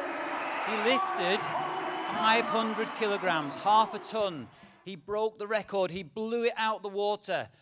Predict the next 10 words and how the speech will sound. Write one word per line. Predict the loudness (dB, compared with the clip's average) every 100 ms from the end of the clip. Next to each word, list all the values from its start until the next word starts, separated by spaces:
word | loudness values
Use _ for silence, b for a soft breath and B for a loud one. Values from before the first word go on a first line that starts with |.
| _
No | -4 4 4
doubt | 4 2 2 0 -6
whatsoever. | -6 0 0 0 0 0 0 -2 -4
He | -6 -6 -6
is | -6
now | -4 0 0
the | 0 -4
world's | 0 4 6 6 0
strongest | -2 -2 -2 -6 -2
man | -2 -2